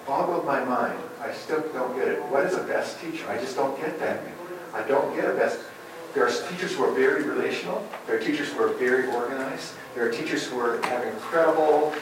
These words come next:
gift with language and explaining things. There, there are all kinds of things about teaching. I don't get a best teacher. Well, David Smith might be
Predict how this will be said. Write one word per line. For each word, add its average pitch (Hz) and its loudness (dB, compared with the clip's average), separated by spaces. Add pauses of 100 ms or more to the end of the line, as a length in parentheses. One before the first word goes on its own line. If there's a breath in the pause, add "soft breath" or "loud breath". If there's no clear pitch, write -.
(180)
gift 147 2
with 127 2
language - 2
and 113 -2
explaining 156 0
things. 160 -6 (220 loud breath)
There, 135 2
there 127 2
are - -6
all 180 4
kinds 180 2
of - -4
things - -2
about - 4
teaching. - 4 (300)
I - 6
don't - 6
get 165 6
a - 6
best - 2
teacher. - 0 (460)
Well, 135 6
David 135 6
Smith 120 -2
might 117 4
be 107 -2